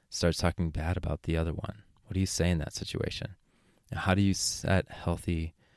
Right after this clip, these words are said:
boundaries? What do you do when holidays come around and it's really painful and, and much more? There's so many unique and difficult situations that we wanna help you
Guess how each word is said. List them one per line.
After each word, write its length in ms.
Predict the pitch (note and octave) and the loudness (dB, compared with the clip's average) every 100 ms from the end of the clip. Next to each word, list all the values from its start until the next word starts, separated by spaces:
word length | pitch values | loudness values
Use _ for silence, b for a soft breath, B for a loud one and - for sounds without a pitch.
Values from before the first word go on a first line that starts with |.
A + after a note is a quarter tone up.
| b b b | b b b
boundaries? 580 | - E2 F2 E2+ - - | -6 0 0 0 -4 -6
What 120 | - F2+ | 0 4
do 60 | |
you 80 | F#2 | 6
do 160 | F#2 F#2 | 6 4
when 120 | E2 | 4
holidays 680 | D#2+ - E2 F#2 D#2 - - | 0 -4 0 0 0 -4 -8
come 220 | - D#2 | -6 -6
around 380 | - D#2+ - D#2 | -6 -6 -6 -4
and 100 | D2+ | -4
it's 180 | - | -4
really 180 | F2 E2+ | -2 -2
painful 640 | - - E2+ E2+ - - G2 | -2 -2 -2 -4 -4 -6 -4
and, 100 | E2+ B B B - | -6 B B B -2
and 160 | F2+ | 4
much 300 | F#2+ A#2 - | 6 6 6
more? 180 | - - D#2+ | -2 -2 -2
There's 160 | E2+ | -2
so 280 | - - G#2 | 2 4 6
many 340 | G2+ F#2 E2 - _ _ | 6 6 4 -2 _ _
unique 420 | F#2 F2 F2 F2 | -2 2 4 2
and 140 | D#2 D#2+ | -2 0
difficult 400 | F2 F2 E2+ E2 | 0 0 -2 -2
situations 600 | - - D#2 D#2+ E2 D#2+ | -4 -4 0 0 2 2
that 100 | D#2+ | 4
we 100 | E2+ | 4
wanna 200 | E2 D#2 | 2 0
help 320 | - F2+ - | 0 -2 0
you 260 | F2+ D#2+ | -2 -2